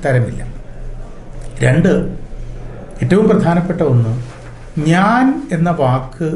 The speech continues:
നമ്മളിൽ നിന്ന് ഒഴിവാകുമ്പോഴാണ് ജ്ഞാനം ഉണ്ടാകുന്നത് എന്നതാണ് ഏറ്റവും വലിയ തിരിച്ചറിവ്. ഞാൻ ഇല്ലാതാകുന്നിടത്തുണ്ടാകുന്ന വാക്കിൻ്റെ പേരാണ് ജ്ഞാനം. അത് വിനോദത്തിലൂടെയും വിജ്ഞാനത്തിലൂടെയും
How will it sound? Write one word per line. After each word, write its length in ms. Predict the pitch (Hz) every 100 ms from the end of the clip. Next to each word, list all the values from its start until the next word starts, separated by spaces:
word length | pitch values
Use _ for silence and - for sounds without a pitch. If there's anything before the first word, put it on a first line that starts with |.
| - 123
നമ്മളിൽ 280 | 123 139 143
നിന്ന് 180 | 151 139
ഒഴിവാകുമ്പോഴാണ് 1080 | 110 131 143 143 143 143 139 113 101 92 117 - - - -
ജ്ഞാനം 560 | 127 135 147 170 180 185 185
ഉണ്ടാകുന്നത് 640 | 113 107 101 101 90 - - - - - - 123
എന്നതാണ് 400 | 156 165 156 135
ഏറ്റവും 260 | 113 143 139 135
വലിയ 240 | 127 127 -
തിരിച്ചറിവ്. 500 | 90 - 98 - - - - - - - 156
ഞാൻ 260 | 175 220 247 185
ഇല്ലാതാകുന്നിടത്തുണ്ടാകുന്ന 1600 | 160 185 214 214 170 160 160 160 143 151 139 120 135 139 139 143 127
വാക്കിൻ്റെ 560 | 110 110 - 139 131 131 123
പേരാണ് 540 | 98 110 110 - 92 - - - 143
ജ്ഞാനം. 400 | 101 90 90 90 - - - - - - 131 143
അത് 160 | 226 208 - - - - - - - -
വിനോദത്തിലൂടെയും 920 | 131 156 156 160 - 135 107 101 107 113 123
വിജ്ഞാനത്തിലൂടെയും 920 | 123 156 151 143 135 123 110 110